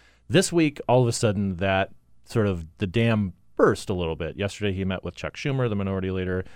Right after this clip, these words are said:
He met with Kamala Harris, who's on the Judiciary Committee and is a California Democrat, and he also met with Amy Klobuchar, who's also on the Judiciary Committee and, uh, a, a Minnesota Democrat. Also, Klobuchar, uh, and Kamala Harris are usually they come up in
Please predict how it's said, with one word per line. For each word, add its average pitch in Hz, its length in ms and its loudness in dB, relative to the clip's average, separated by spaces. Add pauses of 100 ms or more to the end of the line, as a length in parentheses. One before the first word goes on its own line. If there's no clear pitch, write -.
(260)
He 95 120 -2
met 95 260 -2
with - 320 -10
Kamala 85 360 -4
Harris, 131 500 2
who's 98 180 -2
on 87 80 -4
the 85 60 -6
Judiciary 101 420 -4
Committee 101 360 -4
and 90 100 -4
is 82 80 -8
a 85 40 -12
California 87 680 -8 (340)
Democrat, 104 480 -2
and 90 120 -6
he 92 40 -4
also 90 260 -6
met 87 140 -6
with 80 140 -10
Amy 82 200 -8
Klobuchar, 147 560 2
who's 107 120 -2
also 156 300 0
on 85 80 -2
the 82 80 -6
Judiciary 80 380 -8
Committee 82 380 -8
and, 80 360 -8 (420)
uh, 82 300 -6
a, 85 220 -6
a 95 40 -4
Minnesota 120 420 2
Democrat. 87 440 -4
Also, 98 200 -2
Klobuchar, 87 800 -6
uh, 80 380 -8
and 82 280 -10
Kamala 80 320 -6
Harris 113 440 -4
are 82 340 -2 (680)
usually 110 520 0
they 101 140 2
come 104 200 -2
up 104 200 0
in 98 340 -4